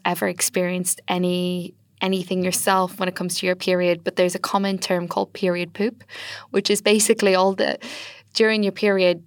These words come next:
you have all these prostaglandins in your body because it's, it's such an inflammatory response. Your womb is basically shedding. So there's loads of inflammation, lots of cytokines and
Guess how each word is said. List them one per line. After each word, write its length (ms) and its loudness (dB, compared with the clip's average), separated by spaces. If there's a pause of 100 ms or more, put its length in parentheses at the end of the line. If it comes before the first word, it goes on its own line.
you 340 -2
have 340 2
all 140 2
these 160 0
prostaglandins 840 -2
in 80 -4
your 80 -2
body 340 0
because 320 -4
it's, 400 -4
it's 100 -6
such 420 -2
an 400 -2
inflammatory 640 -2
response. 560 -2
Your 80 4
womb 340 2
is 140 -6
basically 420 -4
shedding. 460 -4
So 100 -4
there's 200 -4
loads 320 2
of 60 -8
inflammation, 720 -4 (360)
lots 180 -6
of 60 -4
cytokines 720 0
and 200 -4